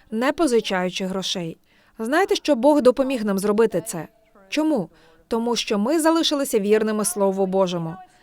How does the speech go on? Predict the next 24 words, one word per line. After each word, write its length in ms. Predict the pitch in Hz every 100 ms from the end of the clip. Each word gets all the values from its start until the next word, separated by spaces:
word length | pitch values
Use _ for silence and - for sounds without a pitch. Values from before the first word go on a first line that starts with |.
| - - -
Знаєте, 380 | 220 262 339 339
немає 300 | 285 262 254
жодних 500 | 214 233 254 285 -
меж 300 | 214 226 226
тому, 300 | 226 202 214
що 220 | 220 226
зробить 380 | 196 196 196 185
Бог, 300 | 185 202 - _ _ - -
якщо 400 | 226 233 - 233
ми 160 | 226 220
знімемо 460 | 208 269 311 311
ці 180 | 311 285
обмеження 720 | 285 226 226 208 185 170 156 170 - - -
і 140 | 220 233
будемо 440 | 240 240 226 208
вірити 480 | 190 262 320 302 208
йому 220 | 190 185
про 180 | 190 175
це. 260 | - - 202 _ _ _ _ _ _ 311
І 100 | 285
це 120 | 330
не 120 | 320
завжди 340 | 294 269 254
легко, 460 | 294 240 196 - -